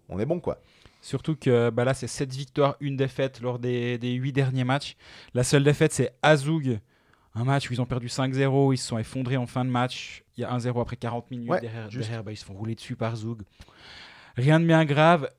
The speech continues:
Speaker 2: Depuis le dernier épisode, il y a victoire six trois contre Lugano. On est emmené trois un après deux tiers. Et là, honnêtement, fallait vraiment avoir de l'argent à perdre pour parier sur Fribourg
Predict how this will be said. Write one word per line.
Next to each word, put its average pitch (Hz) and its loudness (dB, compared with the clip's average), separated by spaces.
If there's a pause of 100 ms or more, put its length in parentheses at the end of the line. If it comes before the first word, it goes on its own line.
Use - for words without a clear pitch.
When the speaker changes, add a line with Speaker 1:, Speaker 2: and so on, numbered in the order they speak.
(120)
Speaker 2:
Depuis 135 -6
le 135 -10
dernier 139 -2
épisode, 139 -2
il 127 0
y - 0
a 127 0
victoire 131 -6
six - -6
trois - -2
contre 127 -6
Lugano. 139 0
On 135 -2
est 127 -6
emmené 131 -4
trois 131 2
un 156 0
après 123 -6
deux 131 -2
tiers. 131 -2
Et 127 -2
là, 131 2
honnêtement, 131 -2 (720)
fallait 123 0
vraiment 113 2
avoir 123 4
de 127 0
l'argent 127 -2
à 123 -2
perdre 127 -2
pour - -20
parier 123 -4
sur 123 -10
Fribourg 131 -8